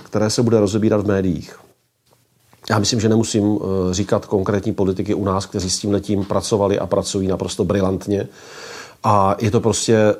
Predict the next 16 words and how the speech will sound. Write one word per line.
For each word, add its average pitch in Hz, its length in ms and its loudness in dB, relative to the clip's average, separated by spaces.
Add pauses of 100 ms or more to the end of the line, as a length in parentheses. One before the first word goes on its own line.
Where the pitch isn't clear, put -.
(260)
řemeslný 104 520 2
krok. 101 500 0 (480)
Je 98 120 -2
to, 104 460 6 (2000)
je 113 80 0
to 104 120 0
prostě, 110 260 -2
já 107 100 2
nevím, 104 300 0
jako 104 260 -4
když 101 600 -2
opravář 104 420 2
vezme 104 220 0
do 101 100 2
ruky 101 180 -2
hasák. 92 480 -6